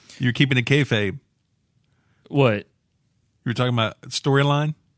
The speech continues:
Speaker 2: No, she was, no, she was dating Big Cass in real
Speaker 1: Oh.
Speaker 2: life. No, like, not, like, shoot dating.
Speaker 1: Oh, okay.
Speaker 2: And I think I said something about, you know,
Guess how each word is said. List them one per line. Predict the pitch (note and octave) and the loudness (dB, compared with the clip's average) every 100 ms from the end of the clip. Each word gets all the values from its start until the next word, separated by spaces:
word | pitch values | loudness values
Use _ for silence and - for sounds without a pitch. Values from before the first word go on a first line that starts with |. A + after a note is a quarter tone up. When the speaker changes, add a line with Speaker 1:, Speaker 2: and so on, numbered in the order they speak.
| _ _ _ - | _ _ _ -2
Speaker 2:
No, | C4+ F#4 C#4 | 2 4 4
she | B3+ | 4
was, | B3 G3+ | 0 -2
no, | A#3+ D#4 G3+ | 2 4 4
she | G#3+ | 2
was | G#3 | 0
dating | E3+ A#3 G#3+ | 2 0 0
Big | A3 | -2
Cass | A3+ C#4+ B3 | 0 -2 2
in | |
real | D3 F3 | 4 6
Speaker 1:
Oh. | F3+ E3+ | 6 4
Speaker 2:
life. | C#3 A#2 F#2+ - - | 4 2 -2 -12 -20
No, | - G#3+ D3+ | -6 0 2
like, | C3+ C3 | 2 2
not, | D3 C#3+ | 0 0
like, | D3 C#3 | 0 0
shoot | - - B3 F#3+ | 0 2 2 0
dating. | C#3+ G#3+ E3+ A2+ A2 A#2 - - - | 0 0 0 -2 -4 -8 -12 -20 -12
Speaker 1:
Oh, | B2+ E3 D#3+ C3+ | -6 -2 -2 -2
okay. | C3+ A2 G#2 G#2 B2+ | 0 0 -2 -4 -2
Speaker 2:
And | |
I | C3 | -2
think | B2+ F3+ | 0 -2
I | |
said | C#3+ D3+ | -2 -2
something | D#3 C#3+ | 0 2
about, | C3+ B2+ - _ _ - - | 2 2 -6 _ _ -20 -14
you | D3 A#2+ | -4 -2
know, | A2 A2 | 0 -2